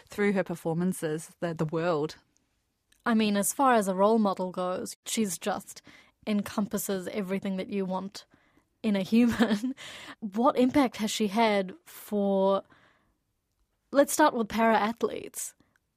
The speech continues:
Speaker 1: Oh, I think you'd have to say that Sophie's a national treasure. She, she has been a pioneer in Paralympic sport. You know, she was winning Paralympic medals in two thousand and eight when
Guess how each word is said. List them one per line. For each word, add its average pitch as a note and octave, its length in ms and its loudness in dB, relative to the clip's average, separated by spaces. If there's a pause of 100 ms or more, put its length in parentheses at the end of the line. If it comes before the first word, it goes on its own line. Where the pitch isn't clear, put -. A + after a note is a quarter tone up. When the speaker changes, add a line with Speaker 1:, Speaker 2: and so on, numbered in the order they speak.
(560)
Speaker 1:
Oh, - 40 -20 (100)
I - 320 -8 (100)
think A#3 160 -2
you'd G3+ 200 -2
have - 240 -10
to D3+ 100 -6
say - 260 -6
that - 200 -10
Sophie's F3+ 480 -4
a E3+ 40 0
national E3 600 -2
treasure. E3 560 -4
She, G#3 320 -4 (840)
she A#3 440 2
has G3+ 640 0 (440)
been B3 160 4
a F4 80 2 (200)
pioneer F3 720 2 (260)
in F3+ 220 0
Paralympic E3 580 -4
sport. D#3+ 560 -4
You G#3+ 60 -2
know, G3+ 340 -2
she C#4 260 -2
was A3+ 560 -4 (580)
winning B3 460 6 (460)
Paralympic G3 520 0
medals E3+ 380 0
in F3 140 2
two F3+ 200 -8
thousand E3+ 420 -2
and E3 120 2
eight D#3 360 -2
when F#3 420 -2